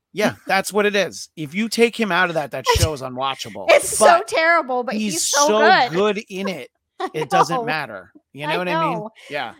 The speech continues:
Speaker 2: I know. That's, and, and,
Speaker 1: Yeah.
Speaker 2: and Ethan Hawke as well was
Speaker 1: Yeah,
Speaker 2: fantastic.
Speaker 1: I agree.
Speaker 2: It was
Speaker 1: The
Speaker 2: really
Speaker 1: two of them
Speaker 2: Ethan
Speaker 1: are great.
Speaker 2: Hawke, yeah, and, and Oscar Isaac, who I will watch in fucking anything. I don't care what it is. I love him so much. Um,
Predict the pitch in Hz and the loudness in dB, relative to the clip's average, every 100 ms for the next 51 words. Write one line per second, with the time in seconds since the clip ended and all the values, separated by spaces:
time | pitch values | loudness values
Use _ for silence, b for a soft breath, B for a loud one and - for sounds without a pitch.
0 | - 247 262 254 226 262 262 - 320 320 | -8 -6 -2 -4 -2 -4 -4 -4 -2 -2
1 | 330 320 277 294 262 254 370 302 277 240 | -2 -2 -6 -8 -12 -8 -8 -6 -4 -4
2 | 226 170 185 156 180 208 - - 233 220 | -6 -10 -10 -10 -10 -14 -10 -6 -6 -4
3 | 202 190 - 170 143 139 127 262 302 294 | -4 -6 -10 -10 -8 -8 -6 -4 -4 -6
4 | 330 220 190 175 165 139 - 262 277 _ | -4 -2 0 0 -2 -4 -4 -2 -4 _
5 | _ 254 247 202 233 233 240 240 - 226 | _ -4 -2 -2 -6 -6 -8 -8 -8 -6
6 | - 254 233 226 214 214 220 226 208 208 | -6 -6 -6 -8 -10 -6 -6 -4 -6 -8
7 | - 208 196 214 - 190 190 180 185 180 | -12 -18 -12 -14 -12 -16 -14 -14 -14 -12
8 | 202 185 226 208 208 190 - 202 190 208 | -12 -12 -12 -8 -8 -10 -12 -12 -8 -10
9 | 254 269 262 _ _ - - - 214 208 | -12 -18 -20 _ _ -20 -18 -8 -6 -6
10 | 185 180 175 - - b b b - 233 | -8 -14 -14 -16 -18 b b b -2 -2
11 | 208 190 | -2 -8